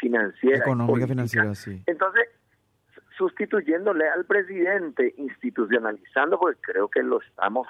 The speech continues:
Speaker 1: haciendo a través de una participación importante y cumpliendo a rajatabla con el estatuto partidario y sobre todo el artículo cuarenta y ocho que establece el orden de sucesión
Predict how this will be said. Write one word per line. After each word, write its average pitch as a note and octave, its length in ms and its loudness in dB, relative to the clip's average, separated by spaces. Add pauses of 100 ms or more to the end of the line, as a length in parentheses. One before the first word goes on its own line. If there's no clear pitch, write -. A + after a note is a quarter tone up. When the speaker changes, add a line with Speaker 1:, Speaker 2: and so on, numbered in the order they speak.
Speaker 1:
haciendo D#3+ 460 2
a G#2+ 60 2
través F#2 200 0
de A2+ 220 0 (140)
una G#2+ 160 -14
participación C3+ 520 -2 (520)
importante D#3+ 880 0
y G#2+ 100 -4
cumpliendo A#2 800 0
a C3+ 120 2
rajatabla C3 840 0 (320)
con G#2+ 160 -12
el G#2 120 -6
estatuto D#3 500 -2
partidario F#3 720 0 (400)
y G3 100 -20
sobre G#3+ 280 0
todo A3+ 300 0
el D3 80 -2
artículo F#3 460 -2
cuarenta G3+ 300 -2
y - 20 4
ocho F3 200 -6
que G3 120 2
establece F3+ 560 0
el D3 120 0
orden E3 320 2
de F3+ 100 -4
sucesión F#3+ 560 0